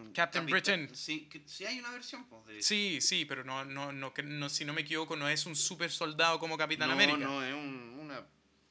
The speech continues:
Speaker 2: bueno, pero sí, es una serie que me tinca demasiado.
Speaker 1: Ujú.
Speaker 2: Onda.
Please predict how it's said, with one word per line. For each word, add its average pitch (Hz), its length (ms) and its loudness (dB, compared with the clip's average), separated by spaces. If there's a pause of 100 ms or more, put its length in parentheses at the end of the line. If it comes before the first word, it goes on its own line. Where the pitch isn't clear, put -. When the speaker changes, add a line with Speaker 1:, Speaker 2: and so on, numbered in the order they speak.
(560)
Speaker 2:
bueno, 143 220 -2
pero 131 160 -4
sí, 131 180 -4
es 131 60 -2
una 131 160 -4
serie 131 240 -8
que 123 80 -8
me 117 100 -10
tinca 117 320 -14
demasiado. 104 540 -10
Speaker 1:
Ujú. - 560 -20
Speaker 2:
Onda. 95 320 -14